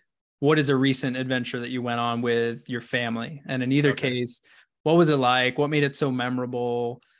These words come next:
Speaker 1: Favorite meal or, or drink or a lesson that you learned along the way? Give us, give us a story.
Speaker 2: Yeah.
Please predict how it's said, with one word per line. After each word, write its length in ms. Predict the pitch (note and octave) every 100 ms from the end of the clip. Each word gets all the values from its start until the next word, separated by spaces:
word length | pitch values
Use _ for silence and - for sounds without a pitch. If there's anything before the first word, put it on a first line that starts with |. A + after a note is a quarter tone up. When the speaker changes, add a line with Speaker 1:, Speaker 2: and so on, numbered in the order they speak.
| _ _ _ _ -
Speaker 1:
Favorite 260 | C#3+ C3+
meal 520 | B2+ C3+ C3+ C3+ C3 B2
or, 240 | A#2 A#2
or 120 | B2+
drink 640 | B2+ C#3+ C#3+ C#3+ C#3+ C#3 A#2+
or 160 | A2
a 60 | A#2+
lesson 360 | C3+ C#3+ C#3+
that 100 | B2+
you 100 | C3 B2
learned 240 | B2+ B2
along 260 | B2 A#2+ A#2+
the 60 |
way? 480 | B2 B2 B2 B2 B2+ _ _ _ -
Give 120 | C3
us, 300 | C3 - -
give 120 | -
us 100 | C3+
a 60 | B2+
story. 380 | - C3 D3+ - _ _ _ G#2+
Speaker 2:
Yeah. 340 | A2+ A#2+ F2